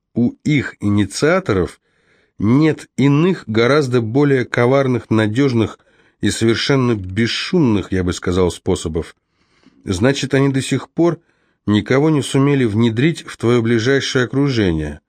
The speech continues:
Я о поварах, горничных, лакеях и прочей твоей личной прислуге. В противном случае действовали бы иначе.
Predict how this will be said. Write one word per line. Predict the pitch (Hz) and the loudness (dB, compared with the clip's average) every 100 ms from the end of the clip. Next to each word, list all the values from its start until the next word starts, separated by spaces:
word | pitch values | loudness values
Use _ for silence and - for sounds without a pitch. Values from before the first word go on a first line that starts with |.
| _ _ _ _ _ | _ _ _ _ _
Я | 120 139 110 | -2 0 0
о | |
поварах, | 92 101 135 156 165 117 | 0 0 2 2 0 -4
горничных, | 104 139 139 113 - 107 - | -2 0 0 -2 -2 -2 0
лакеях | 98 90 - 139 107 - | 0 0 0 0 0 -2
и | 90 | -2
прочей | 101 101 - | 0 0 -2
твоей | 90 98 95 | -4 0 0
личной | 92 104 101 | -2 -2 -2
прислуге. | 117 - 143 95 78 76 _ _ _ _ _ _ _ | -2 -2 -2 -2 -4 -8 _ _ _ _ _ _ _
В | - - | -16 -2
противном | 127 135 - 202 139 98 | 0 0 -2 0 0 0
случае | - 101 - 95 | 0 0 0 -4
действовали | 90 147 160 - 147 143 | 0 0 0 -2 0 0
бы | 131 151 | 0 0
иначе. | 165 101 76 - 69 | 0 -2 -4 -8 -12